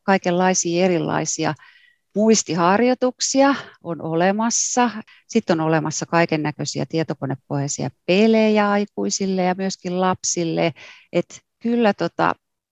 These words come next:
on myös tutkimusnäyttöä siitä, että, että tää työmuistin harjoittaminen tuottaa parempia tuloksia sitten paitsi ihan näissä työmuistia niin kuin mittaavissa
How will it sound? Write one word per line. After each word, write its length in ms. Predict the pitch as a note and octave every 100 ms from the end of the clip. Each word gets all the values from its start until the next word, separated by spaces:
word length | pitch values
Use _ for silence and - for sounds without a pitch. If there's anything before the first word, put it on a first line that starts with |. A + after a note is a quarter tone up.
| _ _ _ -
on 140 | F#3
myös 220 | F#3+ G3+
tutkimusnäyttöä 1000 | - C#4 - F3 E3+ G3+ G#3 F#3+ - D#3 D#3
siitä, 540 | - E3 D3+ D3 D#3
että, 160 | D#3 _ _ - _ -
että 280 | D#3+ - D#3+
tää 280 | E3 D#3+ - - _
työmuistin 640 | G#3+ G#3 F3+ D#3 - D#3 - -
harjoittaminen 800 | F#3 F3 E3+ D#3 - D3+ D3+ D#3
tuottaa 480 | F3 D#3+ - D#3
parempia 640 | D3 F3 F3 D#3+ D#3 D#3 D3
tuloksia 640 | E3+ D#3 D3+ - - G3 G3
sitten 320 | G3+ - G3 -
paitsi 360 | D#3+ - F#3
ihan 200 | G#3 A#3+
näissä 260 | A#3 A3 G#3+ -
työmuistia 680 | A#3 G#3 F#3 F3 - F3
niin 120 | F3 E3+
kuin 120 | F3
mittaavissa 680 | G3+ G#3 - E3+ E3+ -